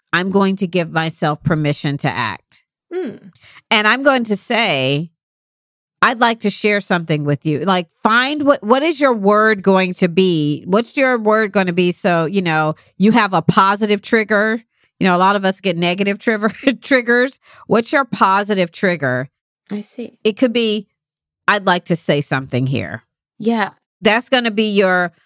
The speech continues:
Speaker 1: "Okay, this is my, this is my moment. I'm,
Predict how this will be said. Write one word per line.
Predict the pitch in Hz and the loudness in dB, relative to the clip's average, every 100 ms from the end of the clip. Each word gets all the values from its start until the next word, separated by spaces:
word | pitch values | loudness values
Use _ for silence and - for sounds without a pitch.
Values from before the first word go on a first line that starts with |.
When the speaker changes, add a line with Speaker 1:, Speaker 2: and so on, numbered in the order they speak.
| - | -4
Speaker 1:
"Okay, | 175 185 180 147 | -4 0 -2 -2
this | 151 190 208 | -2 -2 0
is | 220 214 | -4 -2
my, | 202 180 175 170 175 175 170 _ _ _ _ _ _ _ - | -2 0 0 0 -2 -4 -6 _ _ _ _ _ _ _ 0
this | 214 226 | 0 0
is | 208 | -2
my | 196 175 165 | -2 -2 0
moment. | 160 139 127 113 | -2 -2 -4 -4
I'm, | 165 175 | -4 -4